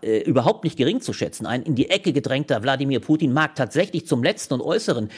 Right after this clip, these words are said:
bereit sein, aber trotzdem müssen wir, glaube ich, stärker seitens der Regierung kommuniziert bekommen, dass es hier auch um eine Auseinandersetzung für den Erhalt der Demokratie geht und dass es von daher umso erforderlicher ist,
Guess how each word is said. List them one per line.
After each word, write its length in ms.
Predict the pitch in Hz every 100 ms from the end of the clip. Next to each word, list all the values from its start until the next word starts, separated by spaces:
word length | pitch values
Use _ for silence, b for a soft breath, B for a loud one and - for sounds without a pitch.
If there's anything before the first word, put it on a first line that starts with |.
| B
bereit 340 | - 110 107 -
sein, 240 | 180 185
aber 220 | 143 127
trotzdem 580 | - 220 269 - 117 110
müssen 320 | 131 - 226
wir, 140 | 202 185
glaube 240 | 165 165
ich, 80 | 151
stärker 420 | - 160 220 214
seitens 300 | 165 175 170
der 160 | 170 151
Regierung 420 | 139 170 180 -
kommuniziert 580 | - 147 135 - 247 -
bekommen, 400 | 139 127 127 190 B B B -
dass 140 | -
es 120 | 190 -
hier 240 | 240 -
auch 120 | 220
um 120 | 208
eine 220 | 170 180 170
Auseinandersetzung 840 | 180 175 175 214 208 196 196 190
für 200 | 175 185
den 100 | 180
Erhalt 240 | 170 170 190
der 80 |
Demokratie 560 | 175 175 175 185 - 277
geht 240 | 185 98
und 160 | - 139
dass 140 | 151
es 100 | 160
von 180 | - 156
daher 360 | 151 185 208 185
umso 200 | 196 180
erforderlicher 680 | 147 - 160 202 196 196 190
ist, 240 | 208